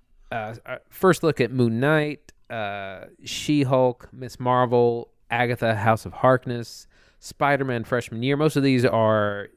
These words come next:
live action or animated. Echo, Marvel Zombies,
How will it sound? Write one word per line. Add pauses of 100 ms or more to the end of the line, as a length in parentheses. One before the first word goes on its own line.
(120)
live
action
or
animated. (520)
Echo,
Marvel
Zombies,